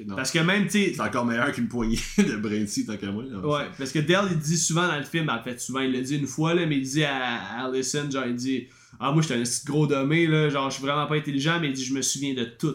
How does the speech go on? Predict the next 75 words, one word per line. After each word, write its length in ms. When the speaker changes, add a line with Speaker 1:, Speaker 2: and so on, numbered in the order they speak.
Speaker 2:
qu'est-ce 160
que 100
j'entends. » 360
Speaker 1:
Ah, 120
puis 120
il 40
avait 140
emmagasiné 460
Speaker 2:
Il 40
Speaker 1:
ça 60
Speaker 2:
avait 80
Speaker 1:
dans 60
la 60
Speaker 2:
emmagasiné 500
Speaker 1:
tête. 80
Speaker 2:
cette 100
Speaker 1:
Ah, 40
Speaker 2:
information-là 680
Speaker 1:
ouais, 80
Speaker 2:
un 20
Speaker 1:
ouais, 80
Speaker 2:
jour, 200
Speaker 1:
ouais. 60
Speaker 2:
que, 100
genre, 260
de 40
la 80
camomille, 440
c'était 200
pas 120
bon 220
pour 180
faire 120
déclencher, 640
Speaker 1:
Non, 100
Speaker 2:
euh, 40
Speaker 1:
mais 80
parce 140
que 80
le 80
jeune, 260
le 580
Chad, 300
justement, 320
il 100
en 140
parle 260
que, 80
tu 120
sais, 120
quand 200
il 80
dit, « 180
Veux-tu 200
du 180
thé ? » 160
ou 60
je 60
sais 60
pas, 80
il 120
dit, « 120
Ah, 220
tout 80
sauf 160
de 60
la 80
camomille, 420
c'est 60
pas 100
bon 140
pour 160
mon 240
as, 220
là, 100